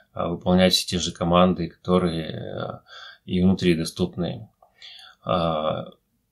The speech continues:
для Open Hub, а, я его тоже планирую устанавливать на этот сервер. А, конечно, он в первую очередь для того, чтобы иметь удаленный доступ, э, к этому серверу,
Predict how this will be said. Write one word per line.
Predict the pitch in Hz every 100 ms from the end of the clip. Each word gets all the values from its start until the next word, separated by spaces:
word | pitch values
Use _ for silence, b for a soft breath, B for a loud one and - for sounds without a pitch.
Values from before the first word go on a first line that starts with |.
| _
для | - - 95 95 92 107 104 101 98
Open | 104 113 135 104 -
Hub, | 98 92 - B B
а, | 90 85 80 80 69 - -
я | 92
его | 90 90
тоже | 101 90
планирую | - 90 87 87 80
устанавливать | - 90 87 82 80 76 -
на |
этот | 85 92
сервер. | - 139 147 120 - - B B B B
А, | 87 82 80 78
конечно, | - 95 92 - 87 85 80 - B
он | - - 92 90
в |
первую | 101 92 90
очередь | 90 90 87
для | 87
того, | - 92 90
чтобы | - - - 87 85
иметь | 92 90 87
удаленный | 82 87 85 85
доступ, | 98 170 170 131 -
э, | 110 98
к | -
этому | - 104 101
серверу, | - 113 98 92 92 90